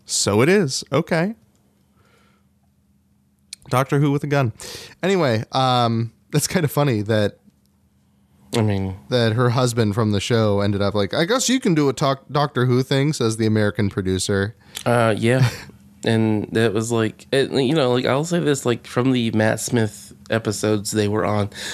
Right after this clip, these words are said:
Speaker 2: they were, like, the most likable characters.
Speaker 1: Yeah.
Speaker 2: Um, but that said, like, so it was always kind of a question of, can this,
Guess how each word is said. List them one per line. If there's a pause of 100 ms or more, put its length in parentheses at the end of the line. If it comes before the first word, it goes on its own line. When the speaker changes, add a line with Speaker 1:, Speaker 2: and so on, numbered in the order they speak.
(140)
Speaker 2:
they
were,
like,
the
most
likable
characters. (1160)
Speaker 1:
Yeah.
Speaker 2:
Um, (160)
but
that
said,
like, (1000)
so (1600)
it
was
always
kind
of
a
question
of,
can
this,